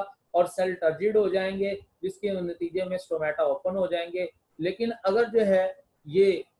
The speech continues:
loss हो जाएगा इन आयंस का, potassium आयन का passive diffusion के through, तो उसकी वजह से क्या होगा, पानी की भी फिर एक्सऑस्मोसिस हो जाएगी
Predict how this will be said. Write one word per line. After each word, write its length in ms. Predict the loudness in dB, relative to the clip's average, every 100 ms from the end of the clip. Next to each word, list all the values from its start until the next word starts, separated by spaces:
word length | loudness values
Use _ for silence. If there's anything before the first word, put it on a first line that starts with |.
| _
loss 400 | 0 4 6 4 4
हो 100 | 4
जाएगा 320 | 4 2 2
इन 160 | 0 -2
आयंस 300 | -4 -6 -6
का, 160 | -2
potassium 540 | -2 -2 -6 -6 -8 -8
आयन 160 | -8
का 140 | -6 -6
passive 380 | -4 -8 -6 -6
diffusion 420 | -6 -4 -4 -4
के 140 | -2
through, 320 | -2 6 6 6 0 _ _ _
तो 100 | 6
उसकी 260 | 6 4 4
वजह 260 | 6 8
से 120 | 6 2
क्या 200 | 4 6
होगा, 240 | 8 6
पानी 360 | 4 2 2 2
की 140 | 0
भी 100 | 0
फिर 180 | 4 6
एक्सऑस्मोसिस 760 | 6 2 -2 -2 -2 -4 -4 -2
हो 140 | 0
जाएगी 360 | 2 0 0 -4